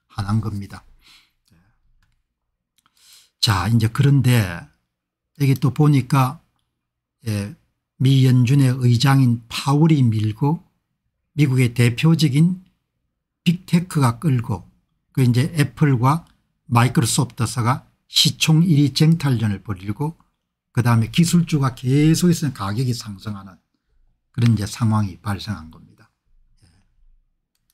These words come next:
예. 그다음에 특히 이제 엔비디아를 비롯한 반도체 주식이 굉장히 호황이고, 이제 한국도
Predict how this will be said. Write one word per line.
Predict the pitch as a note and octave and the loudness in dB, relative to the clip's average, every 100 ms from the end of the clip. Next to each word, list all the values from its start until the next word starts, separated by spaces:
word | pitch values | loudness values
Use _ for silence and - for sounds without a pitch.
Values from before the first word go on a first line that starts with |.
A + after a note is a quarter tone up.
| _ _ _ _ _ _ _ _ _ _ _ _ _ | _ _ _ _ _ _ _ _ _ _ _ _ _
예. | F2+ _ _ | _ _ _
그다음에 | A#2 A#2+ A2 G#2 | 0 2 2 -2
특히 | - - A#2+ | -10 -4 -2
이제 | G#2 A2 G2+ G2+ _ _ - | 0 -2 -4 -8 _ _ -2
엔비디아를 | B2 B2 C3+ C#3+ B2+ A2 | 2 2 2 2 2 0
비롯한 | A2 G2+ - G2 F2+ | -4 -8 -6 -8 -4
반도체 | G#2 G#2+ A2 C#3 C#3 B2+ | 0 0 2 0 0 -2
주식이 | G#2+ G2+ G#2 G2+ | -2 -4 -4 -8
굉장히 | G#2+ A#2 B2 A2 G2+ - _ _ _ | -2 -2 0 -2 -4 -10 _ _ _
호황이고, | A#2 G#2 A#2 A#2 A2 E2 _ _ _ _ | -4 0 2 2 -2 -14 _ _ _ _
이제 | - | -10
한국도 | - D#3 C3+ A#2 C#3 C3+ | 0 2 2 -2 -2 -2